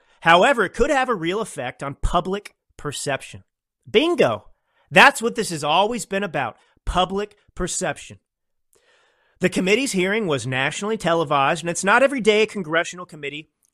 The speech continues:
recommends that someone face criminal prosecution in the full spotlight of the national media. Now, this is unprecedented. This has never happened in America's history before.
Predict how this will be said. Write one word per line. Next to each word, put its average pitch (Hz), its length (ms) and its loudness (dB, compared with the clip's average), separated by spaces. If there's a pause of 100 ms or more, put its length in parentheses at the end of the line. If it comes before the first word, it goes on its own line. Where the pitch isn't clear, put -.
recommends 165 640 2
that 151 160 -6
someone 131 560 -2 (160)
face 214 340 2
criminal 185 320 0
prosecution 147 720 0
in 131 40 -6
the 123 60 -6
full 165 240 0
spotlight 139 460 2
of 123 100 -2
the 120 80 -6
national 120 340 -4
media. 160 240 0 (500)
Now, 196 160 8
this 254 240 2
is 262 100 0
unprecedented. 175 760 0
This 165 140 -4
has 139 140 -6
never 180 320 0
happened 175 440 -2
in 139 120 -8
America's 131 460 -6
history 120 460 -8 (180)
before. 113 400 -6